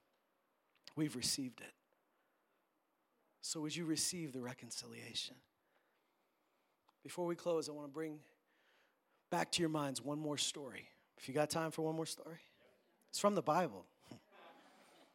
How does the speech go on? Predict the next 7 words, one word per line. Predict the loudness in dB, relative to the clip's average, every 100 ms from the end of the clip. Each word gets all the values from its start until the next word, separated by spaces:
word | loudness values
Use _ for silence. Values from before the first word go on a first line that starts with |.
| _ -20 -20 -20 -20 -20 -20 -12
So | -10 -10 -8
now | -6
you | -6
have | -2 -4
to | -4
say | -8 -8
yes. | -12 -6 -6 -6